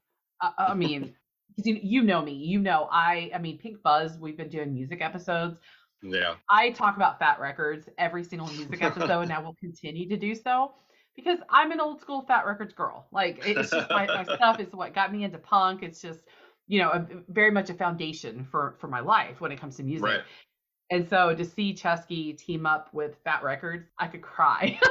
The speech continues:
Speaker 1: It's just so
Speaker 2: <laughs>
Speaker 1: amazing.
Speaker 2: Yeah.
Speaker 1: So my last one is a comic, finally. <laughs> Not a movie.
Speaker 2: <laughs>
Speaker 1: I have to mention Night of the Ghoul by Scott Snyder.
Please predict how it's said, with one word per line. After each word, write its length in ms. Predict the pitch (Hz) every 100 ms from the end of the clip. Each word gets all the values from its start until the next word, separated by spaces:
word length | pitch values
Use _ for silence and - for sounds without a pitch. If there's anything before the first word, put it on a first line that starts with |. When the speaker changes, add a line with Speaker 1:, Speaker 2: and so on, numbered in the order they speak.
| 508
Speaker 1:
It's 240 | 466 -
just 180 | 330 311 143 -
so 280 | 240 226 214
Speaker 2:
<laughs> 20 |
Speaker 1:
amazing. 600 | 202 196 196 220 165 - - - - - - _
Speaker 2:
Yeah. 260 | 82 80 78 - _ _ _ _ _ _ _ _ _
Speaker 1:
So 340 | - 247 233 226
my 280 | 190 220 330
last 340 | 311 311 -
one 280 | 285 311 311
is 100 | 302 294
a 40 |
comic, 640 | - 226 240 294 220 180 -
finally. 640 | 208 262 208 190 214 302 233
<laughs> 60 |
Not 640 | 349 349 359 311 226 190 214
a 80 | -
movie. 720 | 185 143 - 127 - - 127
Speaker 2:
<laughs> 80 | -
Speaker 1:
I 160 | 214 311
have 340 | 320 220 277 -
to 80 |
mention 800 | 262 190 202 247 - 175 170 175 -
Night 360 | 165 160 165 226
of 140 | 233
the 100 | 220
Ghoul 640 | 214 170 196 208 160 160 165
by 460 | 165 170 170 175 -
Scott 280 | _ 190 185
Snyder. 480 | - 165 202 101 123